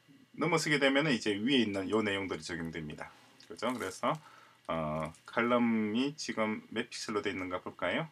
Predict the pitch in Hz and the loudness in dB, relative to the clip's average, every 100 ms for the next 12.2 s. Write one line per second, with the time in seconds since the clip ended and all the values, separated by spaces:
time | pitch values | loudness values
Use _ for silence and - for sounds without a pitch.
0 | _ _ 117 104 - 107 110 165 - _ | _ _ -10 -10 -8 -6 -4 -6 -10 _
1 | _ _ _ _ - _ _ _ _ _ | _ _ _ _ -20 _ _ _ _ _
2 | _ _ _ _ - - _ _ _ _ | _ _ _ _ -20 -20 _ _ _ _
3 | 113 110 104 80 78 - _ - - _ | 0 0 2 -2 -4 -12 _ -20 -20 _
4 | _ _ - _ - - - 113 110 104 | _ _ -20 _ -20 -14 -4 -2 0 -2
5 | 107 107 104 98 98 104 127 165 - _ | -2 -2 -2 -4 -2 0 -2 -4 -12 _
6 | _ _ _ _ _ _ _ _ _ _ | _ _ _ _ _ _ _ _ _ _
7 | _ _ _ _ _ _ _ _ _ _ | _ _ _ _ _ _ _ _ _ _
8 | _ _ - 110 117 131 _ _ _ - | _ _ -8 -4 -4 -6 _ _ _ -12
9 | - - - 123 101 90 87 - 107 110 | -12 -10 -4 0 2 0 -4 -4 -6 -6
10 | - - - 101 90 87 95 92 - - | -16 -16 -10 -6 -4 -4 -6 -10 -8 -4
11 | 156 - - 120 - 85 87 87 - 82 | -4 -4 -6 -6 -6 -8 -6 -6 -6 -2
12 | 82 139 | 4 4